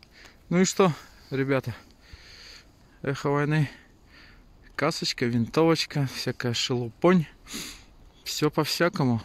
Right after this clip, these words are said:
Затворчик на месте. Ну что, по традиции. По традиции.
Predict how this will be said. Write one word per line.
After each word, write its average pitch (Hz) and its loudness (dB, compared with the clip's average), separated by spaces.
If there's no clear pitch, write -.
Затворчик 123 -4
на 165 -6
месте. 160 -4
Ну 151 -4
что, 143 0
по 143 -2
традиции. 170 2
По 156 -2
традиции. 175 0